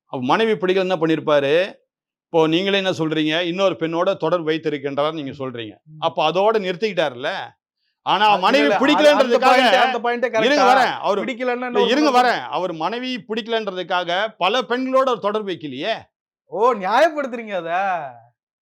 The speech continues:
Speaker 1: ஏங்க, ஒரு பெண்ணோட தொடர்பு வச்சிருந்தாரு.
Speaker 2: அது, அது நியாயப்படுத்துறீங்க.
Speaker 1: அப்ப நீங்க வந்து இன்னொரு ரெண்டு,
Speaker 2: சார்,
Speaker 1: ரெண்டு,
Speaker 2: நியாயப்படுத்துறீங்க.
Speaker 1: ஏங்க, நீ
Speaker 2: சார்,
Speaker 1: ரெண்டு
Speaker 2: பேர்
Speaker 1: கு-,
Speaker 2: ஆயிரம் சார்
Speaker 1: இல்லங்க,
Speaker 2: நீங்க.
Speaker 1: ரெண்டு குழந்தைகளை எப்படி கொண்டு வந்து நீங்க இப்ப நடு-, நடுவுல
Speaker 2: இல்ல,
Speaker 1: நை-,
Speaker 2: இல்ல,
Speaker 1: நைஸா
Speaker 2: இல்ல,
Speaker 1: விட்டு
Speaker 2: முதல்ல அந்த பிரச்சனை
Speaker 1: இவன்
Speaker 2: இல்ல.
Speaker 1: பாலியல்
Speaker 2: ஒரு,
Speaker 1: வன்கொடுமை
Speaker 2: இல்ல,
Speaker 1: பண்ணிட்டான்னு
Speaker 2: இல்ல,
Speaker 1: எப்படி
Speaker 2: இல்ல,
Speaker 1: சொல்றீங்க
Speaker 2: எனக்கு,
Speaker 1: நீங்க?
Speaker 2: எனக்கு ஒரு உண்மை தெரிஞ்சாகணும்.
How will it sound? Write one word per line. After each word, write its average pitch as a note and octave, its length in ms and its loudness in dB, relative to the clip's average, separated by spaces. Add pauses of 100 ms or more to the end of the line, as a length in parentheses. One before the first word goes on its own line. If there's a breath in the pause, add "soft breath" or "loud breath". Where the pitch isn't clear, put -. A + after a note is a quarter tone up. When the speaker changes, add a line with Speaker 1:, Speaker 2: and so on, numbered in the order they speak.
(140)
Speaker 1:
ஏங்க, C4+ 260 2
ஒரு B3+ 260 6
பெண்ணோட C#4+ 380 6
தொடர்பு A#3+ 320 0
வச்சிருந்தாரு. G3 460 0
Speaker 2:
அது, - 20 2
அது A3 160 0
நியாயப்படுத்துறீங்க. A#3 720 -2
Speaker 1:
அப்ப F#3+ 280 0
நீங்க C#4+ 320 0
வந்து C#4+ 180 2
இன்னொரு C#4 280 4
ரெண்டு, C#4 220 2
Speaker 2:
சார், G#3 180 -2
Speaker 1:
ரெண்டு, F3+ 280 -2
Speaker 2:
நியாயப்படுத்துறீங்க. C4+ 480 4
Speaker 1:
ஏங்க, B3+ 240 -4
நீ A#3+ 160 0
Speaker 2:
சார், A#3 100 0
Speaker 1:
ரெண்டு B3+ 240 4
Speaker 2:
பேர் C4+ 100 2
Speaker 1:
கு-, D#4+ 100 6
Speaker 2:
ஆயிரம் C4 260 0
சார் G3+ 140 -6
Speaker 1:
இல்லங்க, A#3 80 -8
Speaker 2:
நீங்க. C4 280 2
Speaker 1:
ரெண்டு A#3+ 280 0
குழந்தைகளை D4 500 2
எப்படி C4+ 200 -2
கொண்டு C4 180 -4
வந்து C4 160 -4
நீங்க B3 140 -6
இப்ப G#3+ 140 -8
நடு-, A3 160 -4
நடுவுல A#3 380 0
Speaker 2:
இல்ல, A#3+ 160 0
Speaker 1:
நை-, D4 60 4
Speaker 2:
இல்ல, B3+ 160 2
Speaker 1:
நைஸா A3 80 0
Speaker 2:
இல்ல, C4 280 2
Speaker 1:
விட்டு B3 220 0
Speaker 2:
முதல்ல C#4 140 2
அந்த C4 140 0
பிரச்சனை C4 320 -6
Speaker 1:
இவன் A3+ 140 0
Speaker 2:
இல்ல. A3 160 -2
Speaker 1:
பாலியல் C#4+ 380 6
Speaker 2:
ஒரு, B3 60 2
Speaker 1:
வன்கொடுமை C#4 480 2
Speaker 2:
இல்ல, B3 40 0
Speaker 1:
பண்ணிட்டான்னு C4+ 280 2
Speaker 2:
இல்ல, C4 160 0
Speaker 1:
எப்படி C4+ 60 4
Speaker 2:
இல்ல, A#3 140 0
Speaker 1:
சொல்றீங்க G#3+ 200 -2
Speaker 2:
எனக்கு, A3 180 -2
Speaker 1:
நீங்க? - 0 -
Speaker 2:
எனக்கு A3 100 -4
ஒரு A3 100 0
உண்மை C4 240 -4
தெரிஞ்சாகணும். F#3+ 500 -6